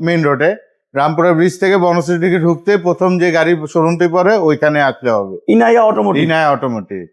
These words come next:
Speaker 1: এছাড়া বিজয় মাস উপলক্ষে কিন্তু আমার আরেকটা অফার আছে।
Speaker 2: এটা হলো যে
Speaker 1: আপনার গাড়ির ডেকোরেশন বা প-, বাম্পার, ফ্লোর ম্যাট, ঠিক আছে, এই দুটো আমি আমার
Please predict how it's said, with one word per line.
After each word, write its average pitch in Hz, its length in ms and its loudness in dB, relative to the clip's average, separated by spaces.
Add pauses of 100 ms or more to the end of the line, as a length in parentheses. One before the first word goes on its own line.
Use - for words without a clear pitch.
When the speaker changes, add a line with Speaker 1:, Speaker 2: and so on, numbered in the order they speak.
Speaker 1:
এছাড়া 151 420 -2
বিজয় 156 280 -2
মাস 160 200 -4
উপলক্ষে 160 380 -2
কিন্তু 160 220 -2
আমার 147 200 0
আরেকটা 123 280 -2
অফার 104 240 -2
আছে। 92 360 -8 (360)
Speaker 2:
এটা 190 240 2
হলো 202 220 2
যে 165 160 2
Speaker 1:
আপনার 147 360 -2
গাড়ির 156 320 0
ডেকোরেশন 160 540 -2
বা 156 140 2
প-, 139 180 -2
বাম্পার, 147 680 0 (360)
ফ্লোর 165 260 2
ম্যাট, 139 240 0 (680)
ঠিক 151 140 0
আছে, 165 200 -2
এই 156 60 2
দুটো 156 200 2
আমি 156 220 2
আমার 151 220 0